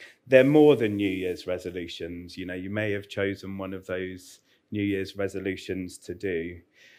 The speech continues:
But this is all about getting into the habit, getting into practicing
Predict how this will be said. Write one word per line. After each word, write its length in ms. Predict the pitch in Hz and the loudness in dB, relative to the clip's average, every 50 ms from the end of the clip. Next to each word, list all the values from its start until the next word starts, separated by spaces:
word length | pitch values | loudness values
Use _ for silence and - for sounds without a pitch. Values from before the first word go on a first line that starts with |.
| _ _ | _ _
But 140 | - 120 107 | -2 2 4
this 180 | 156 160 156 - | 4 4 6 6
is 160 | 156 143 123 | 6 6 8
all 260 | 143 139 135 127 127 | 8 8 8 6 6
about 320 | 120 - 113 110 107 101 - | 4 2 2 2 0 0 0
getting 320 | 120 117 - 104 117 113 | 0 0 0 -2 -2 -4
into 360 | 110 110 110 107 101 - - | -4 -4 -6 -6 -8 -8 -6
the 120 | 98 104 98 | -4 -4 -4
habit, 480 | - - 113 101 101 98 92 - - | -2 -2 -2 -2 -2 -2 -4 -4 -2
getting 320 | - 123 - - 120 120 120 | 0 0 0 0 0 -2 -2
into 360 | 117 117 117 110 - - 107 | -2 -4 -6 -6 -6 -6 -8
practicing 1000 | 107 - - 123 - - - - - 110 104 104 - 92 90 90 92 98 101 | -6 -4 -4 -4 -4 -4 -8 -14 -12 -12 -12 -8 -8 -8 -6 -6 -8 -10 -10